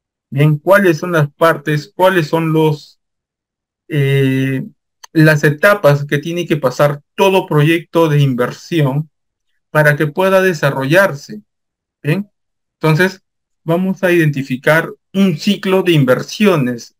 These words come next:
lo que actualmente denominamos el Invierte P E. El sistema multiona-, el, en sí el, el nombre técnico de este, de todo este ciclo recibe el nombre de Sistema Multianual de Inversiones,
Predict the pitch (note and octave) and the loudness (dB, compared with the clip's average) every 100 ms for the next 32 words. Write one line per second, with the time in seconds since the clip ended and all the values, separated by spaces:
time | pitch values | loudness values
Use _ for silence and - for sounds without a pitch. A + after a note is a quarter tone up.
0 | _ _ C3 A#2+ B2+ - E3 E3+ F3 F3 | _ _ -4 -2 -4 0 0 0 -2 -4
1 | F3+ E3+ D#3 C#3+ B2+ C3+ D#3 E3+ E3 D3 | 0 2 2 0 -2 -2 -2 -2 -4 -4
2 | B2+ B2+ C#3+ D3 D3+ D3 D#3 D#3+ D#3+ A#2 | -4 -2 0 0 0 -4 -2 0 0 -2
3 | - _ _ _ _ - B2+ C#3+ D#3+ F3+ | -8 _ _ _ _ -12 -8 -6 -6 -6
4 | F3+ E3+ D3 C#3+ D3 E3+ - - D3 D3+ | -2 -2 0 0 2 0 -4 -2 0 0
5 | D3+ - D3+ D3+ D3+ D3 G#3+ G#3+ G#3+ G3 | -4 -2 -2 0 -2 -2 -2 0 0 -2
6 | _ D3 D3 F3+ F3 E3 F3+ E3+ D#3+ D#3 | _ -2 -2 -2 -4 -2 -4 -2 -6 -2
7 | D3 D3 D3 - D#3+ D3 C3+ _ _ _ | -2 -2 -4 -4 -2 -2 -8 _ _ _
8 | _ _ _ _ _ - B2+ - D#3+ D#3+ | _ _ _ _ _ -8 -6 -2 0 0
9 | D#3+ D3+ C#3+ F#3 D3+ D3 D3+ C3+ - D#3+ | 0 -2 -4 -4 -2 0 2 0 -6 -6
10 | D#3 C#3+ D3 - C3 B2+ C3 D3+ D3 C#3+ | -6 -4 -8 -4 -4 -4 0 0 2 0
11 | C#3+ D3+ D3 C#3 - F3 F3 E3+ E3+ D3+ | 0 -2 -4 -10 -4 -4 -2 -2 0 0
12 | C#3+ C#3 C3+ C3 D3 E3 E3 D3+ D3+ - | 0 -2 -4 -2 0 2 2 0 -2 -8
13 | _ B2+ B2+ B2+ B2 C#3 - G#3 F3+ A#2+ | _ -6 -4 0 -2 -4 -4 0 2 0
14 | G#2+ - | -4 -10